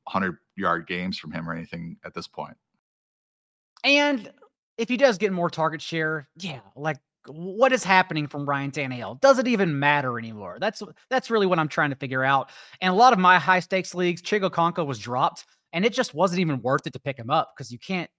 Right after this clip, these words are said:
Speaker 2: you can't even use him. Like, when would you ever play him? So they're just down so bad right now, and that trickles down to Derrick Henry, who also has never been more game script prone his entire career.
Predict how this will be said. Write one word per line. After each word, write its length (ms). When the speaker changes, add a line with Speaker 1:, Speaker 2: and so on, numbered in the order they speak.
Speaker 2:
you 160
can't 220
even 200
use 320
him. 220
Like, 180
when 200
would 200
you 120
ever 200
play 340
him? 320
So 400
they're 180
just 400
down 380
so 320
bad 340
right 180
now, 280
and 140
that 140
trickles 340
down 340
to 120
Derrick 360
Henry, 420
who 140
also 520
has 180
never 280
been 200
more 200
game 280
script 320
prone 260
his 120
entire 500
career. 480